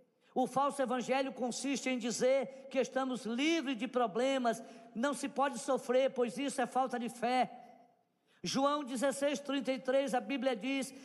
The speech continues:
"Eu lhes falei tudo isso para que tenham paz em mim. Aqui no mundo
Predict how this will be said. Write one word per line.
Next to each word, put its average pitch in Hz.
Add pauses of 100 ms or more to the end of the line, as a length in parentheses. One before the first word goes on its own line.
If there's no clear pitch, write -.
(100)
"Eu 277
lhes 277
falei 277
tudo 269
isso 269
para 254
que 262
tenham 269
paz 269
em 262
mim. 247 (240)
Aqui 254
no 320
mundo 302